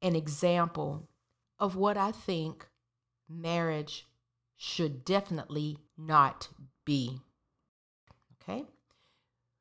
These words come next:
Do you ever notice that when you go out to dinner, that there are people who are always taking pictures of their food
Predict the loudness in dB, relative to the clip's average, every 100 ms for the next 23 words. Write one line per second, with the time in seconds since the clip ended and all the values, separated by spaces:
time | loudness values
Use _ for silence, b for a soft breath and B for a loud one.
0 | _ 0 4 4 4 4 4 4 4 2
1 | -4 -8 -14 _ _ _ _ _ _ _
2 | _ _ _ 0 4 4 4 2 4 6
3 | 6 2 -2 -8 -4 -4 -4 -6 -8 -12
4 | _ _ _ _ _ _ 2 6 6 6
5 | 4 -2 -2 0 -2 -2 -4 -12 -2 0
6 | 4 4 6 4 -2 -4 -2 -6 -4 -6
7 | -4 -6 -4 -6 -4 -6 -6 -6 -4 -4
8 | -6 -10